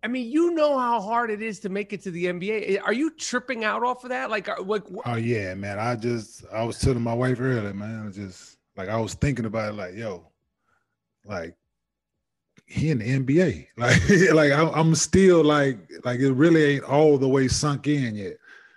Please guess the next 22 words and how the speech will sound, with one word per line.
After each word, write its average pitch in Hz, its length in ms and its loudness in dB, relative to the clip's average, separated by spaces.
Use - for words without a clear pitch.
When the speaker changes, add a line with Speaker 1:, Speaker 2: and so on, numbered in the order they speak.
Speaker 2:
what 110 80 -6
I'm 107 60 -6
saying? 123 200 0
Like, 120 160 -2
me 131 140 0
seeing 131 320 2
his 120 160 -4
jersey 117 580 4
and 98 140 -4
him, 117 120 -2
me 120 120 -2
seeing 123 280 0
him 120 120 -2
at 113 100 -4
media 117 460 0
day 98 380 2
and 87 180 -4
hearing 139 260 4
him 127 160 -4
answer 123 380 0
questions 104 840 0
and 95 440 -8